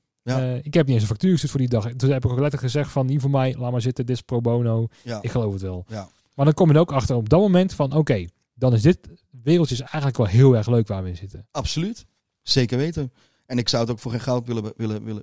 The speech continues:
Speaker 1: willen, willen ruilen.
Speaker 2: Nee.
Speaker 1: En we hebben deze uitspraak al duizend keer gehoord van, "Als je het voor het geld doet, dan zou je echt wel iets anders moeten doen."
Speaker 2: Ja.
Speaker 1: En, eh, ik verdien er een, eh, een, een leuke boterham aan. Ik kan er goed van eten en ik kan op vakantie.
Speaker 2: Ja.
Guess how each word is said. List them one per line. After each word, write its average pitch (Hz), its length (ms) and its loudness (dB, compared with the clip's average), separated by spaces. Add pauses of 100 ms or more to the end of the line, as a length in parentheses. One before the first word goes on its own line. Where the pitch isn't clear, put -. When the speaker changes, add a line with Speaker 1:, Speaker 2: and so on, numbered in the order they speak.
Speaker 1:
willen, 107 260 -10
willen 101 240 -10
ruilen. 95 340 -10 (100)
Speaker 2:
Nee. 113 160 -4
Speaker 1:
En 98 120 -10
we 101 80 -18
hebben 117 220 -6
deze 127 220 -6
uitspraak 123 360 -4
al 117 100 -2
duizend 131 260 0
keer 131 140 -2
gehoord 123 300 -2
van, 127 180 -6
"Als 113 80 -4
je - 60 -10
het - 100 -14
voor 117 100 -4
het 113 80 -6
geld 127 220 -2
doet, 117 120 -4
dan 107 220 -6
zou 117 180 -8
je 107 60 -6
echt 104 120 -12
wel 110 80 -6
iets 104 100 -10
anders 143 200 -6
moeten 135 220 -6
doen." 120 180 -2
Speaker 2:
Ja. 120 200 -2 (280)
Speaker 1:
En, 107 600 -4
eh, 95 1080 -8
ik 110 100 -14
verdien 123 260 0
er 113 120 -2
een, 110 180 -2
eh, 107 420 -4 (200)
een, 113 140 -8
een 113 80 -4
leuke 135 220 0
boterham 147 420 -4
aan. 139 200 -2
Ik 123 80 -8
kan 110 120 -8
er 110 60 -8
goed 131 160 -10
van 127 80 -6
eten 120 320 -4
en 110 100 -4
ik 107 80 -6
kan 113 120 -6
op 104 80 -6
vakantie. 175 580 -6
Speaker 2:
Ja. 113 260 -6